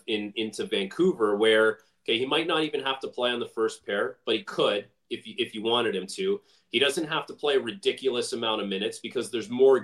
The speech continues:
good players on the back end than when he was here. So when it comes to that, that injury risk, those two things help mitigate that.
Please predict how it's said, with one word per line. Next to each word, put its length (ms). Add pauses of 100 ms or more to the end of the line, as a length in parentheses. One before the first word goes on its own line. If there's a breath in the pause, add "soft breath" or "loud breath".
good 300
players 720
on 120
the 100
back 340
end 180
than 140
when 120
he 260
was 200
here. 280 (280 soft breath)
So 220
when 120
it 80
comes 280
to 100
that, 400
that 280
injury 500
risk, 340 (440)
those 440
two 260
things 500
help 300
mitigate 720
that. 400